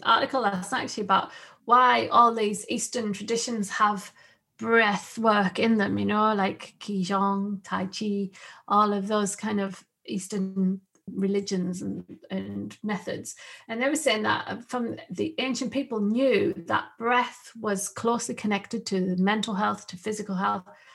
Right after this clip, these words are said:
And it was the only thing that they had, 'cause they didn't have all these other technologies that we've got now, like drugs and machinery and stuff. So that was the only way that they could connect everything together.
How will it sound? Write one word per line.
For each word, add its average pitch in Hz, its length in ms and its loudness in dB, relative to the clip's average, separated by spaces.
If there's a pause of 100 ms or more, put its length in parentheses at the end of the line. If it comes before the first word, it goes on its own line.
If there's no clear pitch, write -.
(280)
And 208 140 0
it - 80 -4
was 214 140 -4
the 247 120 0
only 269 240 6
thing 277 240 2
that 240 160 4
they 233 160 4
had, 247 400 6
'cause - 160 -2
they 233 100 2
didn't 247 200 -2
have 269 160 4
all 269 140 8
these 240 180 0
other 254 140 0
technologies 233 840 0
that 214 260 2 (140)
we've 226 240 -2
got - 240 -2
now, 214 200 2
like 214 260 0
drugs 202 440 -4
and 185 400 -2 (360)
machinery 220 720 2
and 202 180 -2
stuff. 226 320 -2 (280)
So 240 380 2
that 269 200 6
was 247 120 -2
the 247 140 2
only 247 180 4
way 240 140 4
that 226 180 2
they 226 100 -2
could 220 200 -8
connect 269 500 0
everything 226 400 0
together. 254 540 0